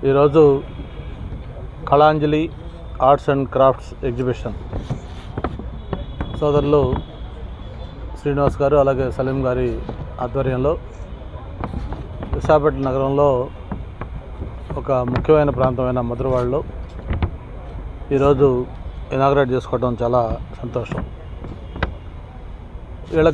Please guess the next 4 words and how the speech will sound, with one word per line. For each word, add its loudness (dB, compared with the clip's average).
గతంలో 6
కూడా 6
ఈ 0
ఎగ్జిబిషన్స్లో 2